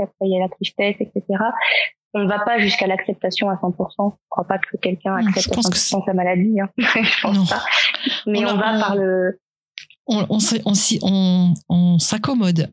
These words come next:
Speaker 2: <laughs>
Speaker 1: Voilà. Et, et, et, et s'en accommoder en, en arrivant à vivre heureux, c'est quand même important. Donc, moi, personnellement, c'est ce qui m'a fait du bien, rencontrer du monde. Je peux que le conseiller à d'autres personnes. Mais peut-être que quelqu'un,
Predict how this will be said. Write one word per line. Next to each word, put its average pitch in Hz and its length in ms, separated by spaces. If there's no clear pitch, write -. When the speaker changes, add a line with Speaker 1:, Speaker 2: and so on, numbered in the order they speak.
Speaker 2:
<laughs> - 560
Speaker 1:
Voilà. 190 300
Et, 196 320
et, - 260
et, 196 60
et 208 40
s'en 214 160
accommoder 233 680
en, 196 240
en 214 100
arrivant 208 300
à 208 120
vivre 202 320
heureux, 220 400
c'est 220 60
quand 196 140
même 190 160
important. 196 480
Donc, 208 360
moi, 240 280
personnellement, 202 540
c'est 208 80
ce - 120
qui - 60
m'a 190 100
fait 190 120
du 185 120
bien, 214 180
rencontrer 196 380
du 190 100
monde. 214 280
Je - 180
peux 202 80
que 247 140
le 233 80
conseiller 202 400
à 185 40
d'autres - 220
personnes. 233 400
Mais 262 80
peut-être - 260
que 233 120
quelqu'un, 196 320